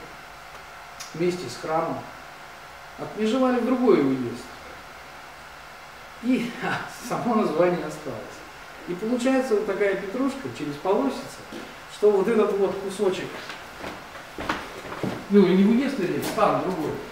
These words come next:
вот этот кусочек, он оказался в этом, это что,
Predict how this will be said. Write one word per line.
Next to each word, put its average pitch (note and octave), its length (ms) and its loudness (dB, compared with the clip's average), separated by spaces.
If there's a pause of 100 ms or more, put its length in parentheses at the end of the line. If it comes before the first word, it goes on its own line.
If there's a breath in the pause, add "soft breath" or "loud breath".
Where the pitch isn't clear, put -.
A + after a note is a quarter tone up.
(280)
вот - 140 0
этот G#3+ 280 2
кусочек, C#4 500 -4 (1040)
он A#3 140 2
оказался G3+ 580 0 (460)
в D#3 340 0
этом, C#3 800 0 (1400)
это B2 280 -6
что, - 200 -8